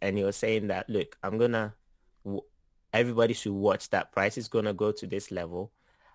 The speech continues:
within this time period." And I was like, "Wow,"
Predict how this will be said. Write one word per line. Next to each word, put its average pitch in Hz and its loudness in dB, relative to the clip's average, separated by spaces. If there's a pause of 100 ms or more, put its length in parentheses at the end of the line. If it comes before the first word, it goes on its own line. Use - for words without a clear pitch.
(160)
within 104 4
this 104 2
time 95 0
period." - -4 (920)
And 101 0
I 95 0
was 92 -4
like, 92 -2
"Wow," 90 2